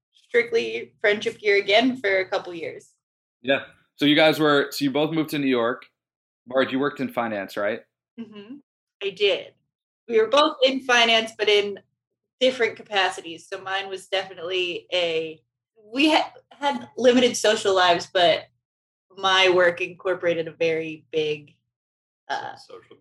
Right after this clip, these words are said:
Speaker 3: component.
Speaker 1: <laughs> yeah, social, but not with the people I chose to be <laughs> social with. So I kinda naturally, I wouldn't say drifted, but I just didn't have much time to hang with the college crew, um, for a few years. But we stayed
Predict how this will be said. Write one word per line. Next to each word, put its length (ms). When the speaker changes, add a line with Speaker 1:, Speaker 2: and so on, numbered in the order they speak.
Speaker 3:
component. 480
Speaker 1:
<laughs> 100
yeah, 220
social, 460
but 140
not 180
with 140
the 60
people 260
I 140
chose 340
to 120
be 120
<laughs> 0
social 560
with. 160
So 240
I 380
kinda 280
naturally, 680
I 60
wouldn't 180
say 180
drifted, 400
but 100
I 80
just 240
didn't 300
have 300
much 340
time 260
to 60
hang 360
with 100
the 80
college 420
crew, 380
um, 500
for 120
a 60
few 180
years. 280
But 140
we 80
stayed 440